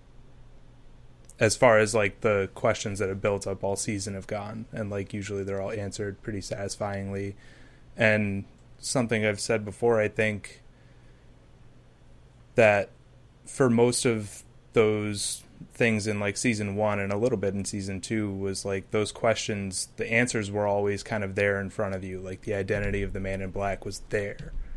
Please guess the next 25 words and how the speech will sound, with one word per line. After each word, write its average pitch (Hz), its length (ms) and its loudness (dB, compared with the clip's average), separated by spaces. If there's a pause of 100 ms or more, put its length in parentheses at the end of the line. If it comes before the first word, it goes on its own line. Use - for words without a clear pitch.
(280)
It 110 120 2
was 104 160 2
a 107 60 2
mystery 104 460 2
to 95 60 -2
be 90 140 -6
solved. 104 560 0 (500)
In 107 480 2
this 117 240 0
season, 110 400 0
everything 104 480 0
kind 107 180 -4
of 95 100 -6
felt 101 300 0
like 98 600 -6
it 113 100 -2
was 101 180 -4
just - 280 -4
a 110 40 -6
twist, - 560 -4
and, 98 140 -4
like, 98 240 -2
there 107 140 4
was 104 160 0
no, 107 500 2